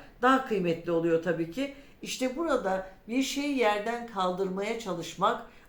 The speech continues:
ortadaki problemi çözmeyi de anlatır. Kaldırıp kenara koymak gibi düşünebiliriz. Ya da güç sarf ediyorum, emek sarf ediyorum, hedefime ulaşacağım der gibisiniz. İnşallah hedefinize ulaşır,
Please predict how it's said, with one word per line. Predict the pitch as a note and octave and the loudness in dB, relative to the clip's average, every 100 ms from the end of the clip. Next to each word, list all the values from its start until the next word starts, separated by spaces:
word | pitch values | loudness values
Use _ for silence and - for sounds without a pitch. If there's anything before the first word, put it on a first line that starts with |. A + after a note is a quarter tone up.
| - | 0
ortadaki | G#3+ A3+ B3 B3 B3+ D#4+ - | 4 4 4 0 -2 -4 -4
problemi | A3+ F#3+ E3+ F3+ F#3+ B3+ | 0 0 0 -4 -4 -6
çözmeyi | - G3 E3 E3+ F3 D#3+ | -4 -2 -2 -2 0 2
de | D#3 | 0
anlatır. | D#3+ E3 D3+ D#3 - - - | 0 -4 -2 -4 -4 -12 -14
Kaldırıp | - G3+ F#3 G3+ B3 | 2 4 4 0 -2
kenara | - G3 G3 A3+ | -2 -2 0 0
koymak | G#3+ F#3+ F#3 F3+ F3+ | 0 -2 0 -2 -4
gibi | F3 E3 | -6 -6
düşünebiliriz. | - F3 E3+ E3+ E3 D#3+ D#3+ - - - - | -8 -4 -2 0 0 -2 -6 -14 -20 -20 -10
Ya | F#3 A3+ A3+ | 0 4 4
da | A3+ B3 G#3+ | 4 2 0
güç | A3+ | -4
sarf | - A#3 G#3 G#3 | -2 4 4 4
ediyorum, | G3+ G3+ G3+ A#3 B3+ | 0 0 -2 -2 -4
emek | F#3+ F#3+ G#3 | -4 -2 -4
sarf | - F#3+ F#3+ | -2 0 0
ediyorum, | F#3+ F3+ F#3 G3+ C4+ - - - | -2 -2 -2 -2 -4 -8 -20 -8
hedefime | A3+ A3+ A3+ G3+ G#3 A3 | 0 6 6 6 0 -4
ulaşacağım | G#3+ G3+ - G3 F#3 A3+ C4+ - - - D3+ | -2 -2 -2 -2 4 4 4 -2 -16 -16 -6
der | D#3 F#3+ A3 A#3 | 2 8 10 8
gibisiniz. | G3 F#3 F#3 G3 G3+ A#3+ - | 4 -2 -4 -2 0 0 -2
İnşallah | A3 G3+ G3+ F#3 F3+ E3+ | -8 -2 2 4 2 2
hedefinize | G3+ G3+ F#3+ F#3 D#3+ F3 | 2 0 0 -4 -4 -4
ulaşır, | F#3+ G3+ G3 A3+ B3 | -2 -2 2 4 4